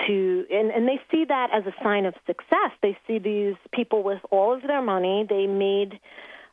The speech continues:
a lot of money and have a lot of attention and success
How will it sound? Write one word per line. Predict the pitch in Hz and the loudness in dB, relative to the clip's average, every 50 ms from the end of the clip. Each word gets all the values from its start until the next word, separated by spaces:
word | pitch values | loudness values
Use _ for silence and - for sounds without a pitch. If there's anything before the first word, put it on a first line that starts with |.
| _ _ _ | _ _ _
a | 202 202 | -2 0
lot | 190 190 196 185 220 294 | 0 0 0 2 2 0
of | 311 | 0
money | 247 214 208 202 202 196 | 0 0 0 0 0 0
and | 190 185 - | -2 -2 -4
have | 185 180 180 202 190 185 | -6 -4 -2 0 0 0
a | 175 | 0
lot | 175 180 175 185 196 | 0 2 0 0 0
of | - | -2
attention | 233 - - - 214 202 202 - - 214 208 | -4 -6 -6 -4 -4 -2 -2 -2 -2 0 0
and | 202 202 202 185 - - | 0 -2 -2 -6 -4 -4
success | 202 - - - - 262 220 196 190 | -4 -4 -2 0 0 2 2 2 -2